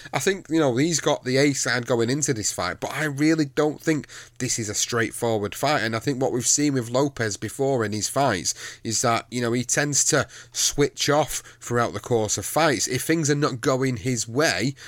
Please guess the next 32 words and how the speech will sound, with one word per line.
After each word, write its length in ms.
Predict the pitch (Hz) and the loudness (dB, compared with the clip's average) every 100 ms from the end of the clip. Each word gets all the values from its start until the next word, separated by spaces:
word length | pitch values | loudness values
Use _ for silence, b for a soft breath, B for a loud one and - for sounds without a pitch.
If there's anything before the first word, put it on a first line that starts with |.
| B B | B B
you 80 | 131 | -2
know, 140 | 123 147 | 2 4
even 400 | 170 160 143 - _ | 4 4 0 -2 _
out 160 | 131 139 | 0 0
of 100 | 131 | 2
all 120 | 147 | 2
the 100 | 127 | 2
victories 540 | 113 185 - 170 139 104 | 2 0 0 -2 -2 -4
he's 100 | - | -2
had 300 | 98 113 - b _ - | 0 0 -4 b _ -2
in 200 | 127 120 | 0 2
leading 320 | 139 127 131 | 2 4 2
up 220 | 170 - | 0 0
to 140 | - 131 | -4 -2
the 100 | 104 | 0
loss 380 | 107 101 - | 2 2 0
to 80 | - | -2
Kambosos 560 | 107 113 107 101 107 101 | -2 -2 0 0 -2 -4
Junior, 500 | 104 95 85 82 104 B B B - | -4 -4 -4 -4 -6 B B B -6
there 100 | 139 | -4
was 100 | - | -2
times 320 | 147 156 151 | 0 0 0
where 140 | 139 | 0
he 60 | 135 | 2
switched 360 | - 135 - | 0 0 -2
off 200 | - 269 | -2 -2
in 80 | 226 | -2
a 60 | 151 | -2
few 220 | - 120 | 0 -2
of 100 | 98 | 0
his 140 | 98 | -4
fights. 460 | - 90 87 - | -4 -4 -4 -4